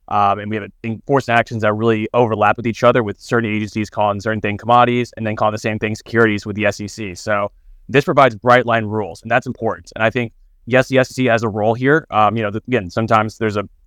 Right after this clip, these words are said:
situation that these are securities, uh, but we've seen them move over to commodities, or we've seen a situation where they become decentralized. And so I think it's a really important thing to have. Again, it's not perfect by any means, but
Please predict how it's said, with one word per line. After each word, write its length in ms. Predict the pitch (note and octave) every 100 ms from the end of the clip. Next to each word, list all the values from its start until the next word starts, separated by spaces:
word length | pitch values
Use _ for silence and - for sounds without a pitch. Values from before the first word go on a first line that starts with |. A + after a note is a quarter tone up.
| _ -
situation 480 | C3 A2+ A2+ - G#2+
that 120 | G2+
these 180 | A2 -
are 260 | G#2+ A2
securities, 540 | A2 G#2+ A2+ A#2 B2 -
uh, 260 | G#2+ G2 F#2+ _ _ -
but 100 | A#2+
we've 100 | A2
seen 120 | - A#2
them 120 | A2+
move 200 | A#2+ A#2
over 140 | A2
to 60 | G#2+
commodities, 520 | - A2+ A#2 A#2+ A#2
or 180 | G2 G#2+
we've 100 | G#2
seen 120 | G#2
a 20 |
situation 540 | F#2+ F#2 G#2+ G#2+ - G#2
where 120 | G2+
they 80 | G2
become 280 | - A2+
decentralized. 680 | G#2+ - G#2+ - G#2+ A2 A#2+ - _ - _
And 100 | A2+
so 100 | A2+
I 60 | A#2+
think 120 | C#3
it's 80 | C3
a 40 |
really 200 | A2+ A#2+
important 400 | A2+ - B2 A2+
thing 120 | A2 G#2+
to 80 |
have. 280 | F#2+ G#2 F#2
Again, 220 | A2+ A#2+
it's 120 | A2+ C#3
not 200 | B2 -
perfect 280 | B2 C3 A2+
by 140 | G#2
any 100 | A2+
means, 220 | C#3+ D#3+
but 220 | - A2